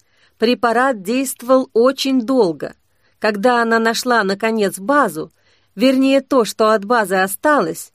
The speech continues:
сил у нее было еще много. Васька с трудом заставляла себя сидеть на месте, а не мельтешить, как муха, которая хочет вылететь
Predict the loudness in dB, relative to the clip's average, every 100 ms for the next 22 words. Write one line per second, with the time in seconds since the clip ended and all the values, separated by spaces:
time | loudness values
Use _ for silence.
0 | _ _ _ -10 0 2 4 2 2 2
1 | 2 2 4 4 0 -4 -2 -2 0 -2
2 | -2 -4 -8 -18 _ _ _ _ _ _
3 | _ _ _ _ _ _ _ _ _ _
4 | _ _ _ _ _ _ _ _ _ -6
5 | 2 2 2 -2 -2 -2 0 0 4 4
6 | 4 4 0 2 0 2 2 2 0 -2
7 | 0 2 0 -2 0 0 2 2 2 0
8 | -2 -6 -8 -8 _ _ -6 0 2 2
9 | 2 0 0 0 0 -2 -2 -4 -2 0
10 | 0 0 -6 -10 _ -4 2 4 4 2
11 | 0 0 -2 0 0 0 -2 -6